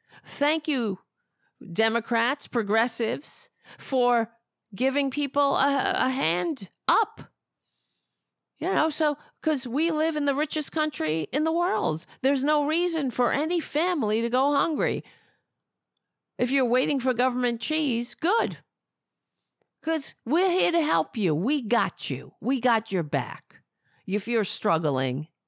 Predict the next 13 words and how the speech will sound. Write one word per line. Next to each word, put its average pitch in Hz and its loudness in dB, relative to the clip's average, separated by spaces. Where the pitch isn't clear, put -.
you 202 0
know, 240 0
there's 254 2
no 311 2
s-, - -4
there's 254 -2
no 294 2
reason 220 2
anybody 175 0
does, 190 -2
d-, 185 -14
shouldn't 254 -4
have 208 -2